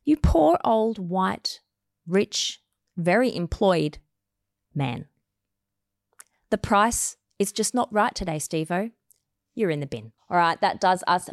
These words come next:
for today's episode. Once again, please D M me with your so unladylike moments, or if you have an addition to the burn book, send it through to me,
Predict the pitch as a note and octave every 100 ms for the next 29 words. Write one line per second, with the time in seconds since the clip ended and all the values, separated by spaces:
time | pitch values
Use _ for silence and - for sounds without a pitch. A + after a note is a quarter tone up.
0 | G3+ F3+ F3 - - F3+ E3 E3 - F3
1 | F3 F3+ F#3 F3 F3 F3 - F#3 G3+ A3+
2 | B3 G#3+ G3+ G#3 G#3 A3+ G#3+ A#3 G#3+ G#3
3 | G3 F#3+ F#3 F3+ E3+ F3 G3 F#3+ G3+ G3
4 | F#3+ F#3 E3 E3 E3 - - F#3 F3 G#3+
5 | C4+ D#4+ F4 E3 - G3+ B3+ G#3+ F3 D3+
6 | C#3+ C#3+ F#3+ - - F3 B3+ - C#3+ C#3+
7 | - D3+ C#3+